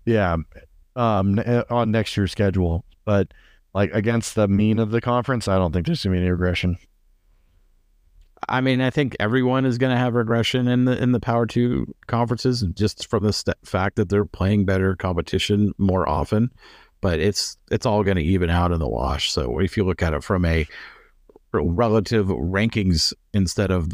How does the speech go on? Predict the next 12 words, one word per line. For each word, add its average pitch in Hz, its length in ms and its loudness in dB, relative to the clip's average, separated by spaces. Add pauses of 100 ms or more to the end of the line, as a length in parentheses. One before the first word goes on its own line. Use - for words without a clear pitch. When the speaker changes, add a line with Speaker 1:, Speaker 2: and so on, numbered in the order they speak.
(120)
Speaker 2:
you 98 80 2
know, 87 140 2
specific - 640 -4
the 95 80 -2
numbers, 90 440 2
like, 82 280 -2
are 85 120 0
you 82 60 0
still 107 240 -2
in 92 80 0
tenth 92 300 -4
place? 101 400 -2